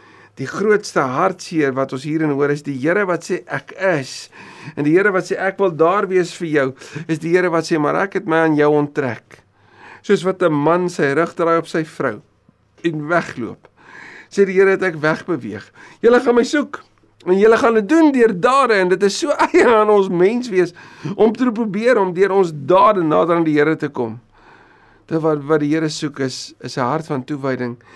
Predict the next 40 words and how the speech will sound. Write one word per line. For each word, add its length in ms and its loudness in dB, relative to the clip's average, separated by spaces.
hier 220 -4
binnekant. 760 -4
En 100 -8
die 100 -6
Here 160 -6
sê, 160 -8
"Ek 100 -10
het 100 -10
my 80 -2
aan 80 0
julle 160 0
onttrek." 400 -4
Gaan 120 -8
kyk 200 -6
'n 80 -4
bietjie 260 -8
Jeremia 480 0
drie 280 -2
vers 400 -8
twintig. 580 -8
"Hulle 200 6
was 200 0
ontrou 540 0
aan 120 -2
die 120 -6
Here," 220 -4
sê 180 -8
vers 260 -6
sewe, 360 -6
"want 140 -4
hulle 140 2
het 180 0
buiteegtelike 840 0
kinders 300 -2
verwek. 580 -4
Hy 320 2
gaan 440 -4
hulle 320 -2
binnekort 720 -8
vernietig." 800 -10